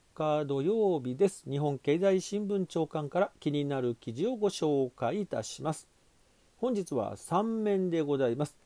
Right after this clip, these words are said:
地方銀行のお話。え、それでは早速解説でございます。見出しがいくつもあります。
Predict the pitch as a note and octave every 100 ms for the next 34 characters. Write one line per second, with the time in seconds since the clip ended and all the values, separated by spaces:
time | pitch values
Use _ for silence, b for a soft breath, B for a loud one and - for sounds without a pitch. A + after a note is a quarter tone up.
0 | b b b - F#3+ F3 B3 B3 A#3+ G3+
1 | G#3+ G#3 E3+ - - A#2+ B2+ G3+ - B2+
2 | B2+ A2 A2+ - D3 - _ _ b b
3 | b b F3 - B3+ B3 F#3+ C3 - D3
4 | - F3 E3 - C3+ C3 D#3 F3+ D#3 C3+
5 | B2 C#3+ - _ b b C#3+ F3 A#3+ B3
6 | A3 G3 E3 G3+ - - E3+ C3+ B2+ C3+
7 | C#3+ -